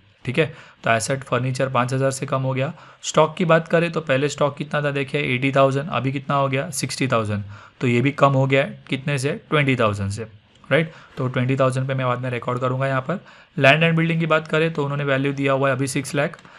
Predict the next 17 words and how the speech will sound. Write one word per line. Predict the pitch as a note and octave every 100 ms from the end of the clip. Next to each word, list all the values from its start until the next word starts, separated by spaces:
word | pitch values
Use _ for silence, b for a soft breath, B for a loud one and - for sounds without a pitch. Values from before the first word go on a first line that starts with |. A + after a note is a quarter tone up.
| B -
पहले | C#3+ D#3
कितना | D#3 D#3+ D3+
था, | D3 -
सिक्स | - C3+ -
लाख | D3 D#3
फिफ्टी, | C#3+ - A#2 G2 -
मतलब | A#2+ B2+ C3
ये | B2+
क्या | C3
हो | C3
गया, | B2+ B2+
again | A#2+ D#3 - B B B -
फिफ्टी | A2+ C#3
थाउजेंड | C3 B2 C3
कम | B2+ B2
हो | B2+
गया। | B2